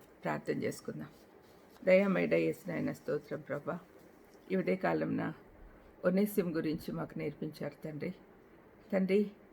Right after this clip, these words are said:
మేమందరం కూడా ఒనేసిం లాంటి వాళ్ళమే, పాపం చేసి మీ నుంచి దూరంగా పారిపోతున్నాం నాయన.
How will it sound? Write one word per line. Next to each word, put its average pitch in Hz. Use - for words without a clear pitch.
మేమందరం 202
కూడా 220
ఒనేసిం 185
లాంటి 170
వాళ్ళమే, 160
పాపం 175
చేసి 165
మీ 165
నుంచి 151
దూరంగా 160
పారిపోతున్నాం 156
నాయన. 123